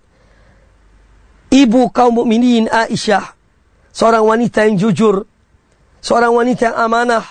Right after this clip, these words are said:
yang Allah sucikan beliau dari langit yang ketujuh akan kesucian diri beliau. Beliau mengatakan, "Amma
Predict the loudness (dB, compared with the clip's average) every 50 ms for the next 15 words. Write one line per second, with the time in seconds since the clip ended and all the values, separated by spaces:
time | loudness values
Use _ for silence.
0 | -20 _ _ _ _ _ _ _ _ _ _ _ -4 -4 -2 -2 -4 -4 -2 -4
1 | -4 -4 -6 -8 -8 -8 -6 -4 -4 -2 -2 -2 -2 0 0 0 0 0 -2 -4
2 | -8 _ _ _ _ _ _ _ _ _ _ _ _ -6 -2 0 0 0 0 -2
3 | -2 -2 -2 0 -2 -2 -2 -4 -6 -6 -6 -6 -4 -4 -4 -2 -2 -2 -2 -2
4 | -2 -4 -4 -6 _ _ _ _ _ _ _ _ _ _ -6 -4 -4 -4 -4 -4
5 | -4 -4 -6 -4 -4 -2 -2 -2 -2 -2 -2 -2 -2 -2 -2 -2 -2 -2 -2 -2
6 | -4 -6 -8 -12 _ _ _ _ _ _ _ -2 0 2 4 4 2 2 0 0
7 | 0 -2 -4 -4 -2 0 0 0 0 -2 -4 -10 -12 _ _ _ _ _ _ _
8 | _ _ _ _ _ _ _ _ _ _ _ _ _ _ _ _ _ _ _ _
9 | _ _ _ _ _ _ _ _ -4 -2 0 2 2 2 2 2 2 0 0 0
10 | 0 0 -2 -4